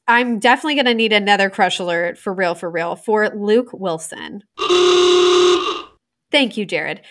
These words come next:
Luke Wilson plays Emmett in this movie, very lovable character as well. He is the youngest, uh, brother of the Wilson brothers. There are three of them. So Owen is in there too. I think Owen might be the middle one. I don't know. You know what? Don't quote me, but I know that Luke is the youngest.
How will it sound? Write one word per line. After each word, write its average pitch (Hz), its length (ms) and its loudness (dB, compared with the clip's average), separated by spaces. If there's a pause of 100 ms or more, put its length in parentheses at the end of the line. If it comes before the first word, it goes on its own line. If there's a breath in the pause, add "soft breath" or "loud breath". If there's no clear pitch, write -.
(280 loud breath)
Luke 302 320 -2
Wilson 320 340 -2
plays 311 320 -2 (140)
Emmett 220 480 -4
in 220 140 -8
this 220 200 -6
movie, 208 300 -4
very 214 280 0
lovable 196 440 -4
character 190 400 -6
as 185 180 -6
well. 185 460 0
He 285 280 -8
is 262 140 0
the 262 100 -4
youngest, 269 680 -4
uh, 220 260 4
brother 220 320 -2
of 208 140 -4
the 214 100 -4
Wilson 214 400 -6
brothers. 202 360 -4
There 208 120 -4
are 226 160 0
three 226 340 -6
of 160 140 -8
them. 254 360 -8 (340 loud breath)
So 208 440 0
Owen 190 460 0
is 202 220 -8
in 196 140 -8
there 190 120 -6
too. 190 260 -8
I 233 100 -4
think 359 320 -8
Owen 240 340 -4 (260)
might 208 220 -8
be 208 240 -12
the 196 80 -12
middle 180 460 -14
one. - 220 -16 (100)
I 285 160 2
don't 277 240 0
know. 165 320 -8
You 247 160 -4
know 285 80 0
what? 285 180 -4
Don't 240 180 -2
quote - 200 -6
me, 180 160 -6
but 233 200 2
I 247 140 2
know 277 160 0
that 247 160 -4
Luke 214 160 -6
is 202 80 -12
the 196 100 -14
youngest. 160 460 -12